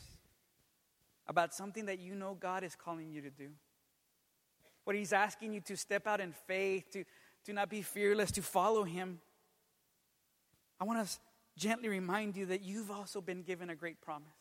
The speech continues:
so that you can fulfill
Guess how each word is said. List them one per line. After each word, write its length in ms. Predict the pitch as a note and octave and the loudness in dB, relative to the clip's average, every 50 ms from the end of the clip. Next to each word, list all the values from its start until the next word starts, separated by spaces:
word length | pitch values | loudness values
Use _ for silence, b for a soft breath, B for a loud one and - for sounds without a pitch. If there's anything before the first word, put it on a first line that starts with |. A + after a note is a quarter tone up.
| - - - - _ _ _ _ _ _ _ _ _ _ _ _ _ _ _ _ _ _ _ _ _ _ _ _ _ _ _ _ _ _ _ _ _ _ _ - | -20 -20 -20 -20 _ _ _ _ _ _ _ _ _ _ _ _ _ _ _ _ _ _ _ _ _ _ _ _ _ _ _ _ _ _ _ _ _ _ _ -8
so 120 | - G3 | -4 -2
that 120 | F#3+ F#3 | -2 -2
you 160 | F#3+ F#3+ G#3 G#3 | -2 -2 -4 -4
can 160 | - A3 F#3+ | -4 -6 -8
fulfill 420 | - F#3 F3 - - F#3 F3 E3 | -6 -8 -8 -8 -6 -6 -4 -4